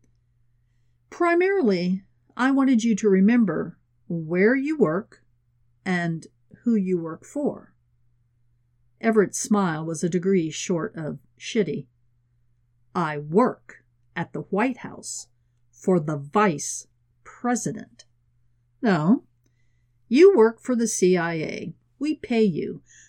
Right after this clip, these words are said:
You're assigned to the White House because your father cut a deal with Delbert Stodden,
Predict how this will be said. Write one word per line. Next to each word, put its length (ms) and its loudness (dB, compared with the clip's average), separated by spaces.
You're 440 2
assigned 1080 -2
to 160 2
the 100 0
White 300 -2
House 240 -6
because 320 2
your 140 2
father 520 0
cut 260 -2
a 60 4
deal 420 4
with 240 -10
Delbert 440 0
Stodden, 560 -2